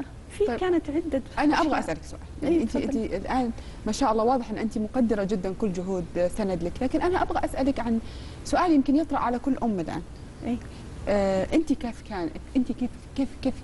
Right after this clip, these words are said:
Speaker 2: كيف مارستي هذه التجربة؟ كيف دخلتيها؟ والآن إحنا يمكن في يوم يعني قاعدين نحتفل مع بعض بيوم الأم العالمي، أنت كأم هذه التجربة أعتقد ما كانت سهلة.
Speaker 1: لا أبدا.
Speaker 2: فأنا أبغى أعرف، أنا ما ودي أرجعك لمشاعر، آه، سلبية.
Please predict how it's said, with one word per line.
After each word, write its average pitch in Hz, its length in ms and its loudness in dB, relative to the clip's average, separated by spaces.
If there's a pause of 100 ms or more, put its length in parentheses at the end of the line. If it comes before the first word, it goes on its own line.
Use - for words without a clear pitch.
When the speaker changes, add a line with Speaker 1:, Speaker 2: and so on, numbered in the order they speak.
(160)
Speaker 2:
كيف 285 200 4
مارستي 196 380 -4
هذه 156 160 -6
التجربة؟ 156 460 -6
كيف 240 120 4 (240)
دخلتيها؟ 180 640 -2 (520)
والآن 214 300 4
إحنا 277 180 4
يمكن 233 260 2
في 240 140 0
يوم 233 380 2
يعني 196 180 -2
قاعدين 208 240 2
نحتفل 220 320 -2
مع 196 100 -2
بعض 208 240 -2
بيوم 202 240 0
الأم 185 400 0
العالمي، 165 500 -4
أنت 254 180 2
كأم 190 640 -2 (880)
هذه 240 140 4
التجربة 220 360 2
أعتقد 202 540 -2
ما 202 80 0
كانت 165 320 -6
سهلة. 151 240 -6 (640)
Speaker 1:
لا 269 200 4
أبدا. 247 240 2 (180)
Speaker 2:
فأنا 285 240 2
أبغى 302 120 4
أعرف، 294 220 2 (400)
أنا 254 100 4
ما 285 80 6
ودي 254 300 4
أرجعك 240 480 2
لمشاعر، 214 680 2
آه، 180 440 2
سلبية. 202 520 2